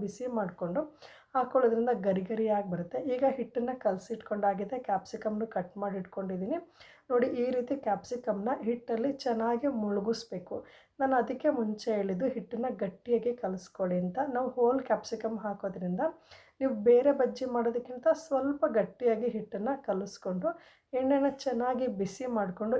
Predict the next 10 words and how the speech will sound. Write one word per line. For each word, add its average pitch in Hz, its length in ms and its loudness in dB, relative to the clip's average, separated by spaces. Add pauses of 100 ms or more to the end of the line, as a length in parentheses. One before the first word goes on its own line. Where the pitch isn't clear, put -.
(140)
ಈ 226 40 2 (120)
ರೀತಿ 202 200 -2 (160)
ಎಣ್ಣೆಯಲ್ಲಿ 214 480 0 (100)
ಕ್ಯಾಪ್ಸಿಕಮ್ನ 196 680 -2 (680)
ಫ್ರೈ 220 200 0 (140)
ಮಾಡ್ಕೊಳ್ಬೇಕಾಗತ್ತೆ. 190 920 -2 (300)
ಉರಿನ 294 240 4 (120)
ಸ್ವಲ್ಪ 233 220 0 (160)
ಮೀಡಿಯಮಾಗಿ 220 560 0
ಇಟ್ಕೊಳ್ಳಿ, 214 340 -4